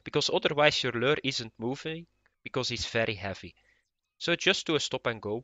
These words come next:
very slowly. Remember, trouts, very good eyesight, so you need to do it slowly, slowly. And I'm now at the moment outside the time frame.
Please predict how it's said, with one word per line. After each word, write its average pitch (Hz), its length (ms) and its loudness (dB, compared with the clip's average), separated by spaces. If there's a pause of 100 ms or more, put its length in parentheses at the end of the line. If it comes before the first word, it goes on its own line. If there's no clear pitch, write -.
(140)
very 165 260 6
slowly. 135 540 0 (720)
Remember, 127 420 2 (240)
trouts, 120 400 4
very 123 260 4
good - 240 -4
eyesight, 143 760 6 (200)
so 107 480 -2 (420)
you 127 140 -2
need 143 380 -8
to 131 100 -6
do 120 220 -2
it 117 100 -2
slowly, 113 560 -2
slowly. 104 460 -6 (200)
And 120 160 0
I'm 120 160 8
now 120 260 10
at 123 160 2
the 117 80 -10
moment 123 360 -4
outside 117 460 2
the - 60 -16 (100)
time 113 220 2
frame. 135 380 0